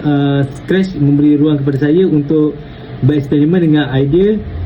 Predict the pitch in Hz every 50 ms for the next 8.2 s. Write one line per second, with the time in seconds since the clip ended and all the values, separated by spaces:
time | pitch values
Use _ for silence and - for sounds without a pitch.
0 | - - 147 147 147 139 135 139 135 135 151 147 139 - - 170 165 160 160 151
1 | - - - 147 147 143 139 151 143 175 165 165 - 180 185 - - 156 151 139
2 | 135 131 139 127 131 127 131 - 190 185 143 143 131 131 131 127 123 127 120 113
3 | - - - - - - - - - - - - - - - - - - - -
4 | - - 143 135 143 151 165 160 170 185 185 202 208 185 180 185 175 180 185 160
5 | 165 175 202 214 214 180 156 156 156 156 156 156 156 156 156 156 160 165 160 151
6 | 156 151 - 165 165 160 151 165 156 143 156 151 160 185 202 196 196 - 160 151
7 | 156 151 160 151 147 - 156 143 165 156 151 - 185 180 165 - - 156 175 196
8 | 214 208 208 -